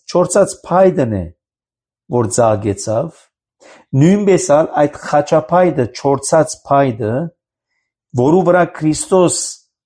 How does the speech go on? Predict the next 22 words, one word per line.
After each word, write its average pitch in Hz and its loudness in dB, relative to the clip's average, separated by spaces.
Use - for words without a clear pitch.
խաչվելով 160 0
ծաղկեցավ, 143 0
որտեղ 139 -2
ծաղկիլը, 139 0
չորցած 147 -2
փայտին 143 0
ծաղկիլը 127 -2
կյանքը 160 -2
խորհրդանշ 98 -12
է։ - -20
Չէ, 151 0
չորցած 143 0
փայտն 139 0
է, 147 0
որ, 120 0
որու 151 2
միտք 160 -2
են 131 0
կանցնի, 120 0
որ 135 0
կրնա 120 -2
ծաղկիլ։ 110 -2